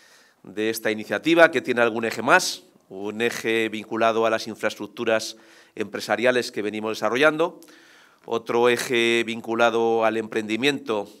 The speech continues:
y precisamente la plataforma de emprendimiento de Castilla y León, Volaria, ha sido designada en su momento por Funcas y ahora por el Financial Times como la primera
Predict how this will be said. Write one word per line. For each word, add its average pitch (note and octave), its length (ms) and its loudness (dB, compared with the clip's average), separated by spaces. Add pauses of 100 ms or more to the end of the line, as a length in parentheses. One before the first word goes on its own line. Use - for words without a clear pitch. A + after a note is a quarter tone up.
(320)
y F#2+ 460 -14
precisamente G#2 720 -6
la G2+ 160 -2
plataforma G#2+ 600 -2
de G2+ 60 -6
emprendimiento G#2 640 -8
de G2+ 100 -4
Castilla G2+ 420 -8
y - 20 -4
León, A2+ 180 -4
Volaria, G#2+ 480 0 (600)
ha G2+ 120 -4
sido G#2+ 560 -4
designada A#2 840 2 (220)
en A2 140 -6
su - 100 -6
momento A#2+ 340 0
por A2 140 -2
Funcas A#2 540 -4
y F#2+ 80 -6
ahora G#2+ 300 -2
por G#2 120 -6
el G2+ 80 -8
Financial G#2 480 -6
Times C3 320 -4
como F#2+ 220 -8
la G2 160 -2
primera A2 440 -2